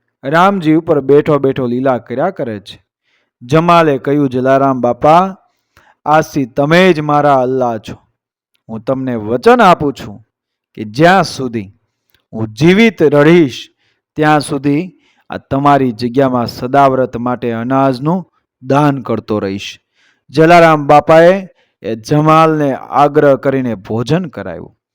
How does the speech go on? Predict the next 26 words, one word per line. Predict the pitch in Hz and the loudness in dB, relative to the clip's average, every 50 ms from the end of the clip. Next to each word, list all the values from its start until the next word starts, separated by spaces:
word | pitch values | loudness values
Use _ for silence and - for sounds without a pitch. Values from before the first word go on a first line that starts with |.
| _ _ _ _ _ _ _ _ _ - | _ _ _ _ _ _ _ _ _ 0
ભોજન | 147 165 180 170 180 180 170 160 | 4 4 4 6 4 4 2 2
કર્યા | 131 165 160 160 156 151 | 0 2 4 4 4 4
પછી | 151 - 151 139 - 147 | 2 0 -2 -4 -4 -6
તેને | 127 131 143 139 139 135 127 117 | -4 -2 -2 -2 -2 -2 -4 -4
જલારામ | 110 113 127 131 135 139 139 139 131 127 120 | -4 -2 0 2 4 4 4 2 0 -2 -2
બાપાની | 120 120 117 - 131 127 127 123 117 110 | -4 -4 -2 -2 -2 -2 -2 -4 -4 -4
રજા | 110 113 113 131 143 139 135 | -4 -4 -2 0 0 0 0
લીધી | 120 113 101 101 104 98 107 _ _ _ _ _ _ _ - | -2 -6 -12 -12 -14 -16 -16 _ _ _ _ _ _ _ -12
અને | 117 120 117 107 | -8 -6 -6 -6
કહ્યું | - - 135 143 147 147 131 113 101 104 _ _ _ _ _ _ _ _ _ _ _ _ _ - | -2 0 2 4 4 4 2 2 -2 -8 _ _ _ _ _ _ _ _ _ _ _ _ _ -12
કે, | 123 123 117 104 101 _ _ _ _ _ _ - | -10 -8 -8 -10 -12 _ _ _ _ _ _ -18
"જિસકો | 127 131 151 202 226 214 - - - 185 170 | -6 0 2 2 2 2 0 0 2 2 2
ન | 160 160 165 165 160 | 4 4 2 2 2
દે | 151 156 156 143 | 2 2 2 2
અલ્લાહ, | 135 131 139 151 160 165 165 156 143 127 110 98 - _ _ _ _ | 2 2 2 4 4 6 6 6 4 2 -2 -8 -14 _ _ _ _
ઉસકો | 131 143 - - - - 170 151 139 | -14 -12 -12 -12 -8 -2 0 0 0
દે | 131 143 139 135 123 | 2 0 -2 -2 -2
જલા." | 107 110 120 123 135 156 165 160 147 123 101 90 _ _ _ _ _ _ _ _ _ _ | -4 -6 -6 -2 2 4 6 6 4 2 -2 -8 _ _ _ _ _ _ _ _ _ _
એમ | 131 143 151 165 175 180 175 165 156 | -4 0 2 2 4 4 2 0 -2
કહીને | 131 - 151 151 151 147 143 139 135 127 | -2 2 2 2 2 2 0 -2 -2 -4
તેણે | - 135 131 127 123 | -4 -4 -4 -4 -6
જલારામ | 113 107 120 120 127 131 131 127 123 117 113 | -6 -4 -4 0 0 2 2 2 0 -2 -2
બાપાને | 120 117 117 - 120 117 113 113 | -2 -4 -2 -4 -6 -6 -6 -8
પ્રણામ | 101 - - 107 104 110 123 139 143 135 120 | -10 -12 -10 -10 -6 -2 0 0 0 0 -2
કર્યા | 104 - 104 101 101 95 90 92 _ _ _ _ _ _ _ _ _ - | -8 -12 -12 -12 -12 -12 -14 -16 _ _ _ _ _ _ _ _ _ -10
અને | - 135 147 160 170 185 196 196 | -6 -2 2 2 2 2 2 0